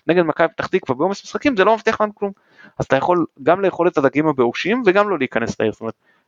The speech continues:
גם להפ-, ל-, ל-, ל-, לתת אומץ על השחקנים שלך, וגם להפסיד את המשחק,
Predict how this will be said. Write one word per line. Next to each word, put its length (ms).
גם 200
להפ-, 260
ל-, 380
ל-, 220
ל-, 200
לתת 380
אומץ 240
על 80
השחקנים 400
שלך, 140
וגם 200
להפסיד 300
את 120
המשחק, 420